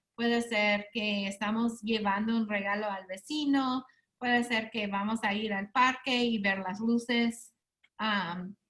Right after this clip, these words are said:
diferentes cosas, ¿no? Tú puedes hacer tu propia lista de cosas que quieres hacer, pero lo, lo que hace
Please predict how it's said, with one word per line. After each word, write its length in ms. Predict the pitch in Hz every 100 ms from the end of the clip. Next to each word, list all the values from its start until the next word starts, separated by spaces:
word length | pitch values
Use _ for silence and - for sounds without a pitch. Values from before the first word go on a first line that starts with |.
| _ - _ _ _ _
diferentes 680 | 220 226 320 381 359 330 311
cosas, 460 | - 285 - 175 220
¿no? 220 | 233 277
Tú 120 | 294
puedes 280 | 285 285 302
hacer 340 | 269 269 247
tu 120 | 247 226
propia 380 | 240 233 220 220
lista 360 | 226 226 196
de 140 | 175 175
cosas 380 | 208 208 214 -
que 180 | 196
quieres 380 | - 214 233 247
hacer, 360 | 214 208 226 240 - - - _ -
pero 240 | 262 254
lo, 280 | 240 240 240 - -
lo 280 | 240 240 233
que 180 | 233
hace 320 | 214 277 370